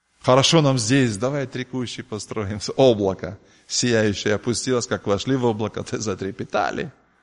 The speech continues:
испугались. А чего? Поняли, что зачем и что почем. Кто знает, что было там с Гиезией. Бог показывает:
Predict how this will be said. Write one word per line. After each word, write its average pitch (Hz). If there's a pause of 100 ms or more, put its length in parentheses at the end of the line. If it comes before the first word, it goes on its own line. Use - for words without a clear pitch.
(400)
испугались. 170 (1120)
А 147
чего? 131 (520)
Поняли, 147
что 160
зачем 175
и 165
что 151
почем. 123 (640)
Кто -
знает, 87 (100)
что -
было 113
там 110
с 117
Гиезией. 117 (1700)
Бог 151
показывает: 151